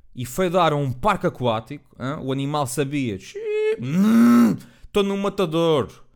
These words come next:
vão-me matar. O que é que eu posso fazer? Fugir." Fugiu. Ao lado do matador havia um parque aquático, porque isto faz todo o sentido, não é?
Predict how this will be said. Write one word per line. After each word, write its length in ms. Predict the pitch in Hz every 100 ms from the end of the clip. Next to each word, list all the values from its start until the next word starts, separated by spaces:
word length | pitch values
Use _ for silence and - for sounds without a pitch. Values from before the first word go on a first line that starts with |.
| _ -
vão-me 460 | 101 107 151 165
matar. 640 | 170 180 214 208 190 165 151 - - - - - -
O 20 |
que 80 | -
é 60 | 202
que 80 |
eu 20 | 196
posso 180 | 202
fazer? 280 | 190 170 135
Fugir." 520 | - - 90 78 - _ _ _ _ _
Fugiu. 600 | - 254 156 123 113 160 - _ _ _ -
Ao 120 | 143
lado 260 | 190 208
do 80 | 175
matador 460 | 190 185 180 151 147
havia 200 | 135 190
um 80 | 165
parque 220 | 180 156
aquático, 400 | - 120 110 -
porque 180 | - 160
isto 140 | -
faz 140 | 160
todo 140 | - 160
o 40 |
sentido, 480 | 156 135 110 104 110
não 80 | 98
é? 140 | 104